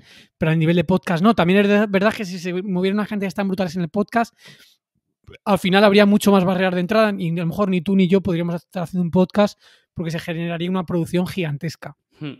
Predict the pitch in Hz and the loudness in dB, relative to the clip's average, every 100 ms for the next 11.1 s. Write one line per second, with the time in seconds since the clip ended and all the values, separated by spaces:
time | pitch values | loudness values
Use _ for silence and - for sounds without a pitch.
0 | _ _ _ _ 180 143 147 180 175 175 | _ _ _ _ -4 -4 -4 -6 -2 0
1 | 170 170 175 175 - 151 180 180 - - | 0 -2 -2 -6 -6 -2 -2 -4 -10 -20
2 | _ - 151 180 151 175 156 175 185 151 | _ -6 4 6 8 6 6 2 0 0
3 | 170 175 180 - 170 - 185 170 160 175 | -2 -2 -4 -4 -6 -4 -2 -2 -2 -4
4 | 156 143 185 160 - _ 180 185 185 160 | -8 -6 -6 -8 -14 _ 4 8 8 6
5 | 139 147 143 _ _ _ 185 175 170 185 | 2 -4 -14 _ _ _ -6 -4 -2 -2
6 | 202 208 202 156 170 185 202 247 - - | 0 -2 -2 -2 0 0 0 -2 -6 -8
7 | 143 - 185 170 180 185 180 - 180 165 | -8 -6 -4 -2 -2 -2 -4 -4 -6 -6
8 | - 156 151 - 156 - _ - - _ | -8 -10 -10 -12 -16 -16 _ -20 -20 _
9 | _ _ - 202 226 311 - _ _ _ | _ _ 6 8 8 4 -4 _ _ _
10 | 131 123 151 180 190 185 185 180 175 - | -8 -6 -4 -2 0 2 2 0 -2 -4